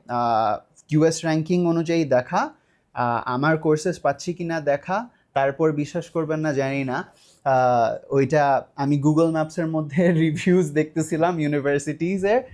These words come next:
Google Maps plus হচ্ছে What Uni-র মধ্যে আমি রিভিউজ দেখেছি। So, এরকম করে আমি কিছু শর্ট লিস্ট করেছি।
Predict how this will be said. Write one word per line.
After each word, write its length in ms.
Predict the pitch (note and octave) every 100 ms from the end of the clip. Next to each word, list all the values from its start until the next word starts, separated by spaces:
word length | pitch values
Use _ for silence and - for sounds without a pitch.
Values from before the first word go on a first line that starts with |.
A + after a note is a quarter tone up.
| - -
Google 260 | C3+ D3+ D#3
Maps 560 | C3+ C#3 E3 - -
plus 140 | D3 C#3+ D3+
হচ্ছে 440 | C3+ - D3+ C#3
What 500 | B2 B2+ B2+ - D#3
Uni-র 220 | D#3+ D#3+
মধ্যে 300 | D#3 D3 D3+
আমি 160 | D3 C#3+
রিভিউজ 400 | C3+ B2+ C#3 C3+
দেখেছি। 380 | C3 C#3+ B2+ F#3
So, 160 | E3
এরকম 280 | C#3 C#3 D#3
করে 200 | E3+ F3
আমি 220 | E3 D#3
কিছু 320 | D#3 D3 D#3+
শর্ট 280 | C#3+ C3+ C3 C3
লিস্ট 200 | B2 -
করেছি। 380 | A#2 A#2 -